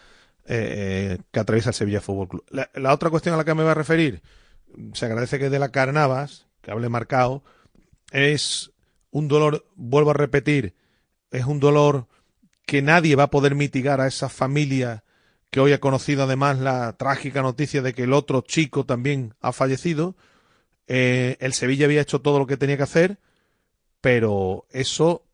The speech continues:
yo creo que no es, creo, ¿eh? Creo que no es una razón para que ayer alguien del Sevilla, insisto que el s-, fútbol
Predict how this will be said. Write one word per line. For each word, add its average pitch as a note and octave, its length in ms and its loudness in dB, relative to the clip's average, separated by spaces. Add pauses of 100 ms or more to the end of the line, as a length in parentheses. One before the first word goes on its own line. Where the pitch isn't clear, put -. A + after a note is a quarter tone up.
yo G#2 380 -6
creo B2+ 280 -2
que C#3+ 140 -2
no B2+ 160 -4
es, - 440 -8 (120)
creo, C#3+ 480 4
¿eh? G#3+ 140 -6 (760)
Creo A#2 320 -4
que A#2+ 140 -4
no B2+ 140 -2
es C3 300 -4
una C3+ 200 -4
razón C3 380 -4
para C#3+ 220 -2
que A2+ 120 -2
ayer A2+ 300 -4
alguien A#2 260 -4
del A#2 140 -6
Sevilla, C3 500 -4
insisto C3 380 -8
que C#3 80 -6
el A#2 80 -4
s-, - 260 -16
fútbol E3 440 -2